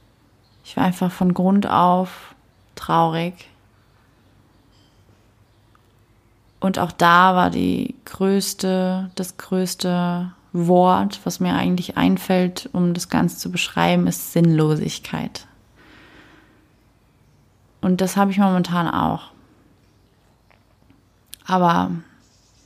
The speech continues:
ja, das war halt damals echt so voll.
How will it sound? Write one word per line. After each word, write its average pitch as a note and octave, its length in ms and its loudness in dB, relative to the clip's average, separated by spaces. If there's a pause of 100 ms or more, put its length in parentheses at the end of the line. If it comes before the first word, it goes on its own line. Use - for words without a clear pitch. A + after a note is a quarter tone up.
(1500)
ja, - 140 -2
das G#3 160 0
war F3 100 2
halt F3 160 2
damals F3+ 300 0
echt F3+ 200 -8
so F#3 120 -6
voll. F#3 520 -2